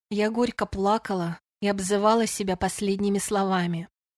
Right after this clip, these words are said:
Подумала, что, возможно, и заслужила всё, что со мной случилось. Может, я вовсе не такая хорошая, какой себя считала.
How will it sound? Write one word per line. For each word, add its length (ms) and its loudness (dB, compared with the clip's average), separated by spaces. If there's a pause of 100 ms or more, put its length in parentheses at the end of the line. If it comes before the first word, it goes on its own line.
(800)
Подумала, 520 4
что, 220 0
возможно, 640 0
и 20 0
заслужила 580 2
всё, 280 0
что 200 -4
со 160 -2
мной 180 0
случилось. 840 -4 (440)
Может, 300 2
я 120 2
вовсе 320 0
не 140 2
такая 360 2
хорошая, 680 0
какой 280 -2
себя 320 -2
считала. 760 -2